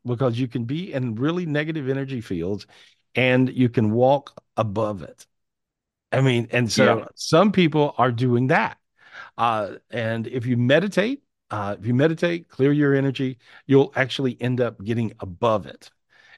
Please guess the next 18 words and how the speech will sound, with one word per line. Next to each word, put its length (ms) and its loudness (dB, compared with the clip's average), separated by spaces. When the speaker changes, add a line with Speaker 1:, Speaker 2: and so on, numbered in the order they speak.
Speaker 1:
And 160 2
so 400 2
you're, 600 2
uh, 220 2
in 160 4
L 200 4
A, 160 0
which 200 -4
L 180 0
A 120 -2
energy 280 -2
is 80 -8
very 240 -2
tough. 380 -6
And, 540 -4
and 120 0
Speaker 2:
Yeah. 160 2
Speaker 1:
so, 340 2